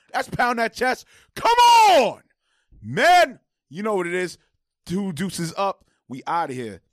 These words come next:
Peace. Hey, my creators, what's going on, man? You know what it is, man. This is Neighborhood Ruger Sprayer, Remo Marac. Nonetheless, man, you just listened to another episode of Cuts. You know what the Cuts stand for? Culture, urban, technology,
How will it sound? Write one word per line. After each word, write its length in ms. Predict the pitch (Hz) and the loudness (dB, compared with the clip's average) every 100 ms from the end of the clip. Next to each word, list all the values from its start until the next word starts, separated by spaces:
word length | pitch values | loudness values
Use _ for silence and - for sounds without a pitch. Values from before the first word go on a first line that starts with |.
| _ _ _ _ _ _ | _ _ _ _ _ _
Peace. 560 | - 165 147 - - - _ _ _ _ _ _ _ _ _ _ _ _ _ _ - | -8 -6 -6 -8 -16 -20 _ _ _ _ _ _ _ _ _ _ _ _ _ _ -8
Hey, 300 | 262 247 190 | -4 -2 -4
my 140 | 185 | -8
creators, 320 | 185 214 180 | -6 -6 -6
what's 160 | 170 165 | -8 -8
going 260 | 196 185 | -6 -6
on, 180 | 180 156 | -6 -8
man? 160 | 151 151 | -8 -10
You 80 | 165 | -10
know 140 | 175 | -10
what 100 | 165 | -10
it 100 | 160 | -12
is, 180 | 165 156 | -16 -14
man. 200 | 160 160 | -16 -14
This 180 | 151 139 | -16 -18
is 80 | 127 | -14
Neighborhood 340 | 156 156 147 | -10 -8 -8
Ruger 260 | 151 160 151 | -8 -10 -10
Sprayer, 360 | - 156 151 151 _ _ 107 | -10 -8 -8 _ _ _ _
Remo 340 | 139 175 160 | -12 -10 -10
Marac. 360 | 147 139 160 127 | -10 -8 -10 -10
Nonetheless, 440 | 156 156 156 151 | -14 -12 -12 -12
man, 120 | 139 139 | -14 -16
you 80 | |
just 200 | 175 135 | -16 -16
listened 240 | 156 156 139 | -16 -20 -18
to 160 | 143 | -16
another 320 | 113 131 151 147 | -14 -14 -14 -16
episode 460 | 139 143 - 135 131 | -14 -14 -10 -10 -10
of 160 | 131 | -14
Cuts. 340 | - 143 - - _ _ | -10 -10 -10 -20 _ _
You 60 | 139 | -14
know 80 | |
what 60 | 139 | -14
the 40 | |
Cuts 280 | - 147 123 | -12 -14 -14
stand 200 | 139 131 | -16 -16
for? 280 | 131 131 127 _ _ - | -14 -12 -12 _ _ -18
Culture, 520 | 147 143 147 143 139 _ - | -16 -14 -14 -14 -14 _ -12
urban, 400 | 131 127 127 123 _ _ | -12 -10 -16 -18 _ _
technology, 680 | 135 107 120 120 113 117 | -20 -16 -14 -14 -18 -20